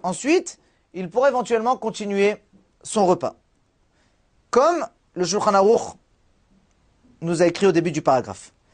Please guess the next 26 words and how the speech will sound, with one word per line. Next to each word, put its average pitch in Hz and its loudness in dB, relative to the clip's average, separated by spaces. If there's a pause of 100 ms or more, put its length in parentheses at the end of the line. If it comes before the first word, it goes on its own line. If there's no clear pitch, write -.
(260)
Ve'achar 196 2
kach 339 2
mevarer 339 2
mitrila 339 2
birkat 240 0
hamazon. 247 2
Et 208 -8
ensuite, 226 -2
lorsqu'il 262 -2
a 247 4
terminé 233 -4
son 190 -8
repas, 170 0
alors 254 2
bien 233 -2
sûr, 277 -6
il 269 0
reprendra 220 0
depuis 220 -2
le 226 -6
début 180 -4 (380)
du 147 -6
Birkat. 156 0 (460)
Comme 294 2
le 208 0
Rama 202 2